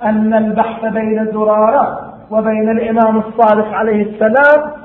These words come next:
كان في م-، في موضوع الصلاة، فالصلاة قدر متيقن في مقام الحوار بين زرارة وبين الإمام عليه السلام، ولذا قال: "لا يجوز، لا يجوز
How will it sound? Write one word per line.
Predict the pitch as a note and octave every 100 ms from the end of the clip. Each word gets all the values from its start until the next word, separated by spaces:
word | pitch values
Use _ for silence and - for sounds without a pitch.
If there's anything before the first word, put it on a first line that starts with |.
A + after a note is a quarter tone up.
| - -
كان | B3 C4+ C4 A3
في | A#3
م-، | A3 A3 A3
في | A3+
موضوع | A3 G#3+ G#3 C4+ B3
الصلاة، | G3 - A#3 B3+ E3+ - - - - - - _ _ _ _ _ _
فالصلاة | A3+ A3+ - B3 A#3+ C#4 C#4+ - C#4+ D4 D4
قدر | - A#3+ B3 C#4 C#4 C#4+ C#4
متيقن | B3 A#3 A3 G3 G3+ G3+ - C#4+ D4+ A#3+
في | B3 G#3
مقام | A#3 A#3 C4+ C4
الحوار | C4 C4 B3 B3 A3+ G3 - - - - -
بين | F#3+ B3 A#3 A3+
زرارة | A3 C4 D#4+ D4+
وبين | C4 C4 C4 B3+
الإمام | C#4 C4+
عليه | G3+
السلام، | E3+ - - C3 - - - - _ _ _ _
ولذا | G#3 G#3+ A3
قال: | C#4 C4+ A#3 A#3 C4 B3
"لا | C4+ C#4 B3+
يجوز، | - B3 B3 B3 G#3 - - - - - _ _ _
لا | F3+ B3+ C4+
يجوز | B3 A3+ - A#3 A3+